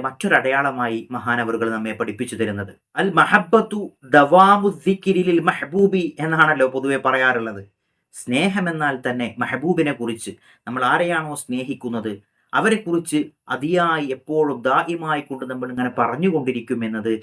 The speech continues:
സ്നേഹത്തിൻ്റെ ഒരു പ്രത്യേകതയിൽപ്പെട്ടതാണ്. അതേ പ്രത്യേകത റസൂലുള്ളാഹിയോട് നമുക്കുണ്ടോ എങ്കിൽ അവിടത്തോട് അതിയായ സ്നേഹം നമുക്കുണ്ട്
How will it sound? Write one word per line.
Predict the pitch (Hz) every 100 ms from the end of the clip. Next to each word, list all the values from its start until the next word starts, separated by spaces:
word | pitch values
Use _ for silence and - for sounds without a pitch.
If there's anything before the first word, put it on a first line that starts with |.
| - _
സ്നേഹത്തിൻ്റെ | - 120 120 123 123 117 120
ഒരു | 120
പ്രത്യേകതയിൽപ്പെട്ടതാണ്. | 113 - 123 127 120 110 110 110 107 107 107 107 - _ -
അതേ | 127 247 247
പ്രത്യേകത | 147 127 117 113 113 - 113
റസൂലുള്ളാഹിയോട് | - 127 160 139 131 120 117 113
നമുക്കുണ്ടോ | 113 113 131 113 117 117 - -
എങ്കിൽ | 131 165 156
അവിടത്തോട് | 160 170 175 165
അതിയായ | 151 180 175 175
സ്നേഹം | - 170 170 175
നമുക്കുണ്ട് | 170 170 165 190